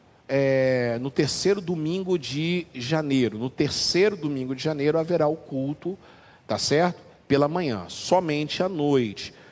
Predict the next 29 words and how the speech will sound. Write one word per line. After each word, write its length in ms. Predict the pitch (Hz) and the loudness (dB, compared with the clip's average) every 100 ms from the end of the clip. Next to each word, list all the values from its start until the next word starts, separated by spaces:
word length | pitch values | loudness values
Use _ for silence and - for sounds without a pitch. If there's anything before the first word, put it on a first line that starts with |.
| - - _ | -20 -20 _
Quarta-feira 680 | 196 220 220 123 - 165 156 | 0 2 0 -4 -2 0 0
também 320 | 156 151 160 | 0 0 2
não 160 | 165 165 | 0 -2
haverá 320 | 165 165 170 | 0 0 0
culto, 540 | - 151 147 135 - | -2 -2 0 0 -2
a 60 | 110 | -6
gente 280 | 117 131 135 | -6 -8 -2
vai 140 | 135 | 0
estar 460 | 131 - 135 139 - - - | 0 0 2 2 -2 -18 -10
se 240 | - 175 | -4 0
organizando 760 | 175 170 165 160 135 120 147 151 | 0 2 0 0 -2 0 -2 0
para 180 | 151 | -2
a 40 | 151 | -2
entrega 440 | 151 143 139 143 | -2 0 2 0
do 300 | 139 143 143 - - - | -2 -4 -6 -8 -20 -4
material. 420 | 139 156 156 101 | -2 0 0 -2
Quem 220 | - 233 | -2 -4
quiser, 760 | 302 214 151 135 127 - - - - - - | -2 -2 2 2 0 -4 -16 -20 -20 -14 -2
é, 220 | 127 120 | 0 0
participar 640 | - 127 - - - 120 | 0 -2 -2 -6 -4 -2
das 260 | 120 117 - | 0 -2 -4
entregas, 560 | 110 - 151 139 107 | -6 -2 2 2 -2
se 160 | - - | -6 -8
puder 300 | 190 190 160 | -4 -2 0
vir 100 | 147 | -2
na 140 | 151 131 | -4 -4
quarta-feira, 640 | 139 123 127 - 147 156 | -4 -6 -8 -6 -4 -4
estaremos 480 | 147 151 135 139 139 | -2 -2 -2 -4 -4
aqui 440 | 151 - 185 151 | -4 -2 0 0